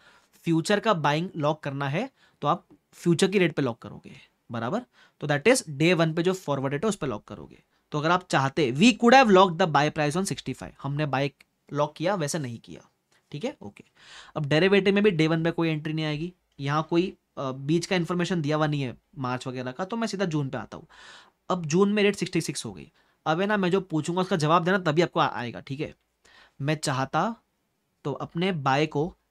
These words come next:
सिक्सटी फ़ाइव में लॉक कर सकता था, नहीं किया। अब मुझे सिक्सटी सिक्स में बाय करना पड़ेगा वापस से। मैं चाहता तो मैं सिक्सटी फ़ाइव में बाय प्राइस को पहले लॉक कर सकता था, मैंने लॉक नहीं किया।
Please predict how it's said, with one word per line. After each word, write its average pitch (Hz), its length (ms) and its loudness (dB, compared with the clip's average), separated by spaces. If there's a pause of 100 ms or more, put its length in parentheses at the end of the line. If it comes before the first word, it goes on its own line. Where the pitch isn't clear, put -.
(120)
सिक्सटी - 420 -6
फ़ाइव 165 200 -2
में 165 80 -2
लॉक 151 300 -2
कर 160 80 -4
सकता 156 320 -2
था, - 320 -14 (640)
नहीं 156 200 2
किया। - 300 -16 (680)
अब 311 140 10
मुझे 320 340 6
सिक्सटी 330 520 0
सिक्स 320 220 2
में 339 140 8
बाय 302 180 8
करना 320 260 4
पड़ेगा 277 440 4 (720)
वापस 113 240 -20
से। - 160 -20 (680)
मैं 139 80 -2
चाहता 135 500 -4 (600)
तो 170 80 2
मैं 190 140 2
सिक्सटी 214 420 -4
फ़ाइव 202 200 2
में 202 180 2
बाय 147 180 4
प्राइस 160 300 -2
को - 100 -4
पहले 147 340 -2
लॉक 156 260 -2
कर 180 80 -4
सकता 123 300 -16
था, - 340 -20 (600)
मैंने 147 240 -2
लॉक 156 400 0 (280)
नहीं 127 220 -10
किया। - 320 -20